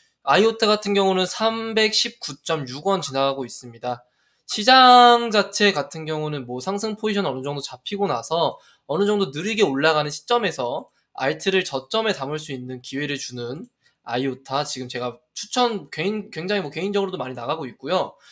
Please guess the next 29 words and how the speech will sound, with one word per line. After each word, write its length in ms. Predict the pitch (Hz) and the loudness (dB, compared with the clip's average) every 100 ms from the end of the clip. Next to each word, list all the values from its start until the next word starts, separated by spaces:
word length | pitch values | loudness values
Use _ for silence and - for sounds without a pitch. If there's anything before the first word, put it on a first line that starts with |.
| - - | -20 -18
뭐 100 | 135 | -8
실제로도 600 | 170 220 262 240 202 196 | -6 -2 2 2 4 4
현물 280 | 190 240 269 | 4 0 -2
추천이나 560 | 262 - 226 208 180 165 | -4 -2 2 4 6 4
뭐 100 | 127 | 2
이런 160 | 135 | 2
거 100 | 135 | 0
구독자분들이 1040 | 135 139 156 170 151 151 147 143 139 139 - | -2 -6 -4 -4 -6 -10 -8 -6 -6 -8 -12
해달라고 360 | 185 208 196 180 | -8 -4 -2 -4
하셨을 340 | 214 202 180 | -6 -8 -6
때 260 | - 220 240 - _ | 0 0 -2 -10 _
제일 260 | - 196 180 | 0 2 2
많이 200 | 135 139 | 0 -4
나가는 400 | 127 131 131 135 | -6 -8 -10 -12
코인 260 | 220 233 | -8 -8
중에 320 | 185 165 214 226 | -8 -6 -6 -6
지금 200 | 151 120 | -10 -10
아이오타 340 | 123 123 135 | -10 -8 -6
하나 100 | 139 | -6
나갑니다. 680 | 117 139 151 123 - 156 _ _ _ _ _ _ _ - | -2 -2 -2 -6 -12 -14 _ _ _ _ _ _ _ -8
현재 600 | 220 220 214 208 196 175 | -2 2 4 4 2 0
뭐 340 | 151 156 156 - | -6 -8 -8 -10
상승 300 | 233 233 254 | -10 -8 -2
같은 240 | 247 240 | -2 -2
경우는 280 | 214 202 190 | -4 -2 -4
이쪽 480 | - 143 - 185 - | -8 -10 -2 -2 -4
폭에서, 680 | 208 208 214 165 139 190 277 _ | -8 -4 -4 -2 -2 -4 -8 _
이쪽 220 | _ 139 - | _ -20 -16
폭에서 520 | 170 165 196 226 | -14 -6 -4 -4